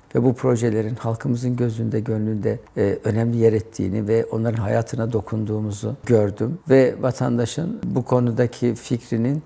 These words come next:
e, hizmet etme yönünde Şadi Yazıcı devam etmeli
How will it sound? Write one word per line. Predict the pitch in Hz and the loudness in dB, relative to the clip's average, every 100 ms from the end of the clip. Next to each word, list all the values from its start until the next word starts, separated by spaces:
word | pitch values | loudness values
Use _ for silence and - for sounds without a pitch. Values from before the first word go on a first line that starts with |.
| - | 0
e, | 110 110 110 | 2 2 0
hizmet | 120 113 123 123 123 | -2 0 0 2 0
etme | 117 - 117 - - | -2 -2 -2 -2 -4
yönünde | 101 107 104 101 117 135 | -2 -2 -2 0 0 -2
Şadi | - - 113 113 113 | -4 0 2 2 0
Yazıcı | 120 113 113 | 0 -2 -2
devam | 117 110 117 113 - | 0 2 0 -2 -4
etmeli | - 113 - 117 110 117 107 | -4 -4 0 2 4 2 0